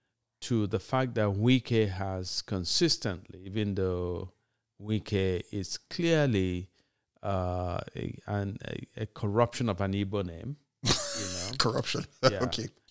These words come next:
Speaker 1: Yeah.
Speaker 2: Did you say that?
Speaker 1: Yeah. Um, but Wike has, you know, made a point of denying, uh, Igbo ethnicity,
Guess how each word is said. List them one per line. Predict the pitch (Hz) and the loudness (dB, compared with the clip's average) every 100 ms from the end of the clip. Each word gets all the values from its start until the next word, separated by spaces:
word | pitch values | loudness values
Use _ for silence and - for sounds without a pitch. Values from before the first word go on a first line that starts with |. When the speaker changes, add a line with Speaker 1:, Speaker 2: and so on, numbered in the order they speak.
| - | -8
Speaker 1:
Yeah. | 107 | -4
Speaker 2:
Did | 95 | -2
you | - | -2
say | 117 | 0
that? | - 120 - - | 2 0 -4 -8
Speaker 1:
Yeah. | 117 101 95 - - - | -8 -6 -8 -12 -12 -6
Um, | 107 101 98 98 95 - | -2 -2 -4 -8 -12 -14
but | 107 110 107 | -4 0 4
Wike | 127 156 - 120 | 4 4 4 4
has, | 104 98 95 87 87 - - - - _ _ - | 6 6 6 2 -4 -4 -6 -8 -14 _ _ -6
you | 107 | -4
know, | 85 78 92 - | -4 -6 -8 -10
made | 101 95 107 | -10 -4 0
a | 101 | -2
point | - 101 98 98 95 95 | -4 -4 -2 0 -2 -2
of | 85 80 - - - _ _ _ _ _ _ _ 104 | -4 -6 -14 -20 -20 _ _ _ _ _ _ _ -12
denying, | 90 90 95 113 107 92 82 98 131 202 _ _ _ _ _ - | -4 0 2 4 4 2 -2 -4 -6 -12 _ _ _ _ _ -12
uh, | 87 85 82 85 - | -10 -8 -8 -10 -10
Igbo | 104 95 101 98 - | -6 0 2 0 0
ethnicity, | 95 85 90 104 120 113 135 | -4 -4 -4 -4 -2 -4 -4